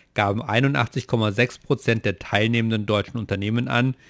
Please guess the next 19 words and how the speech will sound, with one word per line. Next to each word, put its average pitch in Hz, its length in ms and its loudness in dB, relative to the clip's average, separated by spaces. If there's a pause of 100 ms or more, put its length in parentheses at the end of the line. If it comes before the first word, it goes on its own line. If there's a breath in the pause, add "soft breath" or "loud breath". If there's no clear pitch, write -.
(280 loud breath)
ihre 143 220 6
Geschäftsziele 123 800 0
im 98 140 0
Jahr 101 180 2
zweitausendeinundzwanzig 104 1400 -4
erreicht 107 380 0
zu 98 160 0
haben. 95 420 -2 (540 loud breath)
Auch 127 180 2
für - 180 2
das 135 200 4
Jahr 107 180 2
zweitausendzweiundzwanzig 101 1600 -4
sind 110 160 -6
die 117 80 -2
meisten 104 320 0
Unternehmen 104 520 -2
positiv 117 580 -2
gestimmt. 98 580 -4